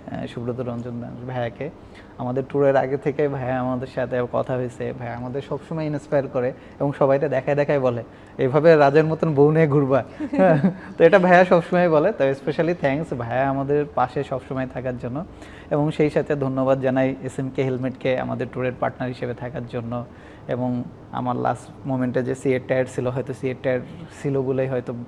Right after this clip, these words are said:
লাস্ট মোমেন্টে কর্নারিংগুলো আমার খুব ভালো হয়েছে। এবং সেই সাথে ধন্যবাদ জানাই, আহ, আমার ট্যুর পা-, মানে গ্রুপ পার্টনার যে, যে গ্রুপগুলো ছিল, মিডিয়া পার্টনার হিসেবে কাজ করছে, ওয়াইআরসি কাজ করছে এবং others বাংলাদেশের যে গ্রুপগুলো ছিল,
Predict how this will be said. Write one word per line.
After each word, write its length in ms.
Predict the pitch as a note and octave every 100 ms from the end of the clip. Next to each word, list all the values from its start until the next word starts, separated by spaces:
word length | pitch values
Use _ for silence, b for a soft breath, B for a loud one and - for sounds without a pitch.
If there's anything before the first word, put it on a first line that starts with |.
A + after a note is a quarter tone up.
| - - A#2+
লাস্ট 200 | B2+ -
মোমেন্টে 220 | C3+ C3
কর্নারিংগুলো 600 | - C3 B2+ C#3 C3+ C3+
আমার 140 | B2+ B2
খুব 80 | C3+ B2
ভালো 180 | C3+ B2+
হয়েছে। 300 | B2+ B2 E3 - B B B B
এবং 180 | E3+ E3+
সেই 160 | E3+
সাথে 220 | F3 E3+
ধন্যবাদ 460 | D3+ D3 D3 D3 C#3
জানাই, 260 | C3+ C3+ C#4 - -
আহ, 260 | B2 B2 - - -
আমার 200 | C3 B2+ B2+
ট্যুর 220 | D3 C3+ C3
পা-, 260 | C#3+ C3 B2
মানে 180 | A#2
গ্রুপ 260 | A#2+ C#3+ E3 E3
পার্টনার 320 | D#3 D#3 C#3
যে, 200 | C3 B2+
যে 180 | A#2+ A#2+ -
গ্রুপগুলো 460 | B2 B2+ B2+ C3 B2+
ছিল, 260 | - B2
মিডিয়া 320 | B2+ A#2+ B2+ B2
পার্টনার 300 | A#2+ B2 B2
হিসেবে 280 | A#2+ B2
কাজ 140 | B2+ B2 -
করছে, 300 | B2 - C3+ B B B -
ওয়াইআরসি 420 | A#2 A#2 A#2+ B2+
কাজ 180 | B2+ A#2+
করছে 440 | - A#2+ - B2
এবং 200 | B2 B2 B2+ C3
others 240 | C#3 C3
বাংলাদেশের 500 | B2+ B2+ B2+ C3 C#3
যে 100 | C3
গ্রুপগুলো 520 | B2 B2+ C3 B2+ C3+ A#2+
ছিল, 300 | B2+ B2+